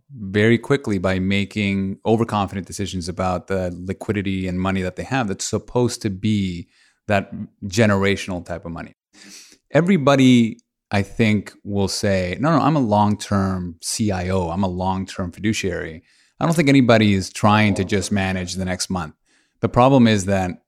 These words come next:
we all want to live a better long-term life. And, but what we're doing is we're letting life happen to us on a daily basis.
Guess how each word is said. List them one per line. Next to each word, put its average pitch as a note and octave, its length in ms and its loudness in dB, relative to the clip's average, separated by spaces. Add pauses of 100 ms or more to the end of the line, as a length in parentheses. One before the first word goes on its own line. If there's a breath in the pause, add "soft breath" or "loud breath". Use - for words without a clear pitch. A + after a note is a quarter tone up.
(140)
we A#2 180 4
all A2+ 180 6
want G#2+ 120 2
to G2+ 40 2
live G2 100 0
a F#2+ 40 -2
better F#2 240 -2
long-term F2+ 460 -6
life. G2+ 340 -6
And, F2+ 160 -10
but F#2 140 -8
what G2+ 180 -8
we're G2+ 140 -6
doing G#2 380 2
is F#2 140 -4
we're G2 120 -4
letting G2+ 260 -2
life G#2 200 -4
happen G2 340 -4
to F#2 180 -8
us F2 100 -8
on F2+ 100 -8
a F2 40 -10
daily E2 220 -10
basis. D#2+ 480 -12